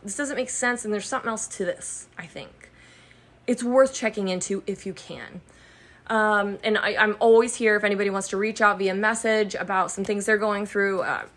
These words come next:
I chat with you about it, support you, whatever, um, and at least let you know kind of what helped me as I continue to navigate this as well. Um, but what I want you to know is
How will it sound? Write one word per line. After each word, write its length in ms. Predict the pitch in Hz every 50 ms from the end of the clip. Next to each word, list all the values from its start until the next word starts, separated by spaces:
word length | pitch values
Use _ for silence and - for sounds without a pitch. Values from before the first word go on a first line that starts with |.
| _ -
I 80 | 196 190
chat 260 | - - 214 202 -
with 140 | 220 220 -
you 80 | 208 196
about 200 | 196 185 190 196
it, 140 | - -
support 460 | - - 196 - - 208 202 180 185 196
you, 160 | 196 190 185
whatever, 640 | 175 196 156 117 165 196 175 190 190 185 185 180 - - - - - - -
um, 140 | 185 185 185
and 60 | 190
at 120 | 196 208
least 200 | 220 226 220 -
let 140 | 220 196 -
you 100 | 196 196
know 260 | 196 196 190 190 185
kind 200 | 185 - 202 196
of 140 | 190 170 170
what 180 | 196 196 - 202
helped 240 | 185 185 165 - 190
me 340 | 190 190 185 185 180 180 - - - - - -
as 140 | 190 190 185
I 200 | - 196 190 190
continue 420 | 196 - 190 190 - 190 190 185 180
to 100 | 190 185
navigate 500 | 185 180 180 180 190 180 180 180 180 -
this 180 | 190 180 -
as 200 | 185 180 180 -
well. 480 | 208 233 233 226 226 220 220 220 220 220 - - - - - - - - - - -
Um, 280 | - 196 190 190 185 185
but 180 | - 233 - 254
what 100 | 285 285
I 60 | 277
want 240 | 294 311 320 - 285
you 60 | 262
to 80 | 262
know 260 | 240 226 220 220 220 214
is 400 | 208 196 196 196 185 - -